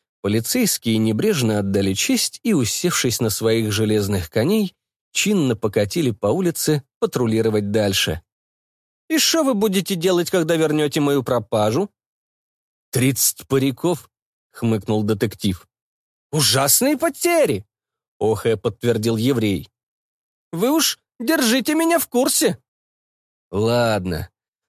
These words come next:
пробормотал Фокс, толкая самокат. Взлетать не решился, катил по голому асфальту, прижимаясь к краю. Особо не торопился, размышлял.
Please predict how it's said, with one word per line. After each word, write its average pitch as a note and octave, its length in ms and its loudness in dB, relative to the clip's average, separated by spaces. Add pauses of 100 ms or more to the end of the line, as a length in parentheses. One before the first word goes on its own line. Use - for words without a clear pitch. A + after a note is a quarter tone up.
(140)
пробормотал G#2 720 0
Фокс, - 460 -4 (160)
толкая G#2+ 480 0
самокат. F#2+ 760 -2 (1200)
Взлетать G2 680 0
не E3+ 160 2
решился, G2 840 0 (300)
катил A#2+ 460 0
по G#2+ 240 0
голому G#2+ 440 2
асфальту, A2+ 640 -2
прижимаясь G#2+ 720 0
к - 60 -20
краю. G2+ 560 0 (420)
Особо G#3+ 460 0
не G#3+ 120 2
торопился, A#2 840 -2 (420)
размышлял. A2+ 880 0